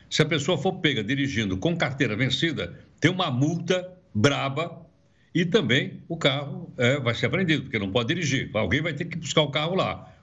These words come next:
Ou o, o passageiro, de alguém que tenha a C N H válida pra poder tirar o carro de lá.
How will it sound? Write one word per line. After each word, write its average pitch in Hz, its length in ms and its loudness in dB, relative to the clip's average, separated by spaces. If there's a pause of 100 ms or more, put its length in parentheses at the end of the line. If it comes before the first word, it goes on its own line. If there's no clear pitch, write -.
Ou 143 580 2
o, 92 500 -2 (280)
o 95 80 4
passageiro, 110 840 2
de 110 80 2
alguém 127 260 0
que 147 80 -6
tenha 160 520 0
a 90 60 -4
C 127 160 0
N 113 100 0
H 101 340 0
válida 127 360 2
pra 143 100 -6
poder 151 200 0
tirar 143 180 2
o 135 60 0
carro 139 220 0
de 135 80 2
lá. 76 280 -4